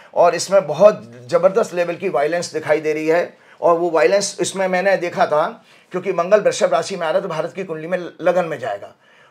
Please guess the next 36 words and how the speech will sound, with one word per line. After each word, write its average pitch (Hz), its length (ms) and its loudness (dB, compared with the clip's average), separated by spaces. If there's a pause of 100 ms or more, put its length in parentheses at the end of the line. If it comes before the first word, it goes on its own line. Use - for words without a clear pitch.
तो 196 120 2
लगन 170 300 2
में 220 140 -2
जो 208 120 4
भारत 175 280 0
की 175 140 -10
कुंडली 185 200 -6
में 180 200 0
दिखाता 165 340 -4
हूँ, 180 180 -2
भारत 156 300 -6
की 175 100 -10
कुंडली 165 340 -8
है, 170 380 0 (460)
तो 170 60 -6
वो 185 140 0
लगन 190 280 0
में 240 120 0
जो 220 120 2
जाएगा, 180 280 4
अ, 202 40 4
अ, 151 960 -2
क्या 156 100 -8
नाम 156 180 -6
है, 160 280 -6 (260)
वो 240 280 6
लगन 185 320 0
में 233 140 -6
जा 180 140 2
करके, 202 380 2
अ, - 140 2 (300)
दरअसल 180 540 0
ये 190 300 0
दर्शक 180 300 0
देख 175 220 -6
लें, 208 180 -2